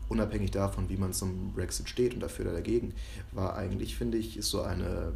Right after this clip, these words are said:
Brexit-Befürworterpartei ja sogar eine sehr demokratische Sache dann eigentlich gewesen. Sie hatten dieses eine Thema, sie haben's durchbekommen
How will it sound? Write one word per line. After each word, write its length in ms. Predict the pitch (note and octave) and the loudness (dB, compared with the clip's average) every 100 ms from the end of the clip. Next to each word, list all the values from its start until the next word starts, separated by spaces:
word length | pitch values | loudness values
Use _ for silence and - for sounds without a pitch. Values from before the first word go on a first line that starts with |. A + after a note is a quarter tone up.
| - | 0
Brexit-Befürworterpartei 1800 | G2 A2+ - F2+ - - - - - F#2+ - A#2+ F#2+ - - F#2 - F#2 | 0 0 0 -2 -2 -10 -14 -12 -10 -2 2 4 2 -2 -2 -4 -2 0
ja 100 | F#2+ | 0
sogar 220 | F#2 F#2+ E2+ | -2 -2 -2
eine 100 | F2 | 0
sehr 140 | F2+ | 0
demokratische 560 | F2 F#2+ G2 G2+ G2 - | 0 -2 -2 -4 -4 -4
Sache 240 | - - | -4 -2
dann 160 | F#2 E2+ | -2 -2
eigentlich 300 | F2 - - | -6 -6 -8
gewesen. 360 | F2+ F2 F#2 | -6 -6 -4
Sie 80 | F#2 | -4
hatten 140 | - | -4
dieses 220 | F#2+ F#2 - | -2 0 0
eine 260 | G#2+ G2 | 0 -2
Thema, 420 | G2 G2 F#2+ A#2 | -2 -2 0 -2
sie 140 | C#3+ F#2+ | -2 -2
haben's 160 | F#2 | -2
durchbekommen 680 | - F2+ G2 G2+ A#2 B2 B2+ | -4 -4 -4 -4 -2 -2 -4